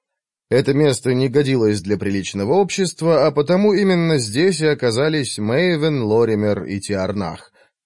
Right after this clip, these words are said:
Жалкая промокшая троица хлюпала по грязи и слякоти пешком, направляясь к ярко-красной двери, за которой манили надежды на пылающий очаг, горячую пищу и выпивку.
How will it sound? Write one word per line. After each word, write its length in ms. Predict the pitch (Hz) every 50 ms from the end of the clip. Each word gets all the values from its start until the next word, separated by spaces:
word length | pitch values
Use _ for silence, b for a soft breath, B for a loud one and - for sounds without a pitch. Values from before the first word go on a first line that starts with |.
| _ _ -
Жалкая 600 | 104 107 160 220 240 240 220 175 208 196 190 170
промокшая 580 | 156 165 170 175 190 190 156 - - 165 160 147
троица 560 | - - 185 196 196 185 156 - 156 156 120
хлюпала 480 | - 127 147 185 185 151 165 156 156 135
по 140 | 107 131
грязи 360 | 117 113 143 165 170 139 131 131
и 80 | 120
слякоти 520 | 98 - 117 135 139 135 127 113 110 120 -
пешком, 600 | - 107 101 - - - 160 175 185 160 151 143
направляясь 680 | 139 120 127 120 110 98 107 117 117 110 107 98 -
к 60 | -
ярко-красной 840 | 101 98 101 98 - - 101 92 - 101 104 98 - 107 110 113 120
двери, 400 | 120 139 165 202 202 185 175 160
за 160 | 143 127 143
которой 360 | - 147 151 - 190 180 165 147
манили 360 | 147 143 151 160 156 143 135
надежды 500 | 127 123 117 120 143 139 120 104 113 107
на 140 | 101 98 85
пылающий 760 | - 98 98 98 95 92 90 90 85 - - 98 98 95
очаг, 480 | 92 90 - - 160 160 151 127 104 - -
горячую 640 | 101 107 151 175 196 202 180 - - 120 110 98 85
пищу 600 | - - 113 107 95 85 - - - 90 87 80
и 240 | 98 - 82 98 98
выпивку. 640 | 95 95 92 78 - 76 69 - _ - 60 58